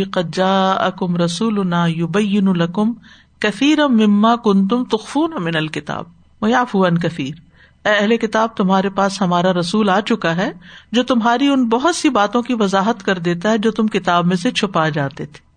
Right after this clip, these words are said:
اور بہت سی باتوں کو چھوڑ بھی دیتا ہے۔ یقیناً تمہارے پاس اللہ کی طرف سے روشنی اور واضح کتاب آ چکی، جس کے ذریعے اللہ ان لوگوں کو سلامتی کی راہیں دکھاتا ہے جو اس کی رضا کے پیچھے چلتے ہیں،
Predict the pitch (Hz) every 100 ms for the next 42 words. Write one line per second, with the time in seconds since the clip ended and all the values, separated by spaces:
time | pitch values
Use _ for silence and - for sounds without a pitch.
0 | - 220 196 220 269 226 170 170 185 202
1 | - 175 160 165 147 - - - - -
2 | _ _ _ _ _ _ 185 190 214 208
3 | 196 175 175 170 180 175 170 165 170 175
4 | 170 165 165 170 160 160 - 214 190 156
5 | 147 165 185 175 254 214 180 170 156 147
6 | 156 147 151 147 _ - 190 190 196 180
7 | 175 170 165 175 175 170 165 175 190 -
8 | 180 190 208 262 233 196 185 175 170 165
9 | 147 151 143 196 202 - 175 160 160 160
10 | 165 160 160 165 131 139 185 185